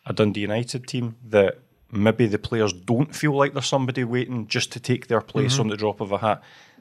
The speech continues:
Speaker 1: This is what consistency, uh, sorry, what competition brings to you. It brings a level of consistency of performance, because players know, "Do you know what, if I drop down, if I get hooked off today, chances are I don't start the next game." And I think that's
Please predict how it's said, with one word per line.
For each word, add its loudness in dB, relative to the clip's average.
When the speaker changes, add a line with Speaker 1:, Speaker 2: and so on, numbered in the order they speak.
Speaker 1:
This 2
is -2
what -4
consistency, -6
uh, 2
sorry, 0
what -8
competition -2
brings 2
to -4
you. -2
It -8
brings 0
a 0
level -2
of -16
consistency -6
of -6
performance, 2
because -2
players 4
know, 0
"Do -18
you -8
know -8
what, 0
if -6
I 0
drop -2
down, -4
if -4
I 4
get -2
hooked -8
off 0
today, -4
chances -4
are 2
I 2
don't -6
start -2
the -8
next -6
game." -6
And -2
I 4
think 2
that's 2